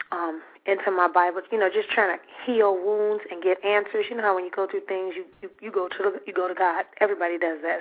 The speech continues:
So that's where I was, and I was really in tune, and I wrote chapter two, listening to the, my inner self, and I really began to fall in love with God and my purpose of being here. So chapter two is the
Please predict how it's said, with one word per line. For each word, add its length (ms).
So 240
that's 220
where 140
I 60
was, 380
and 140
I 80
was 180
really 300
in 60
tune, 360
and 100
I 160
wrote 240
chapter 280
two, 280
listening 360
to 100
the, 100
my 200
inner 180
self, 280
and 100
I 40
really 320
began 260
to 80
fall 200
in 120
love 240
with 160
God 320
and 160
my 100
purpose 340
of 140
being 300
here. 220
So 160
chapter 240
two 240
is 100
the 80